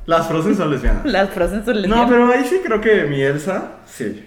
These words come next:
Speaker 2: Sí, tota-, pero pues no lo han dicho, y no,
Speaker 1: Pero
Speaker 2: no es canon.
Speaker 1: No, no es canon. De vuelta a Flounder.
Speaker 2: <laughs>
Speaker 1: Eh, um, sí.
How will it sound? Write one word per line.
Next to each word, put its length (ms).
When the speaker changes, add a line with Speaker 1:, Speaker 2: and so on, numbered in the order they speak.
Speaker 2:
Sí, 420
tota-, 300
pero 180
pues 160
no 160
lo 100
han 120
dicho, 580
y 80
no, 60
Speaker 1:
Pero 180
Speaker 2:
no 140
es 140
canon. 460
Speaker 1:
No, 140
no 80
es 100
canon. 380
De 80
vuelta 320
a 40
Flounder. 380
Speaker 2:
<laughs> 100
Speaker 1:
Eh, 480
um, 640
sí. 500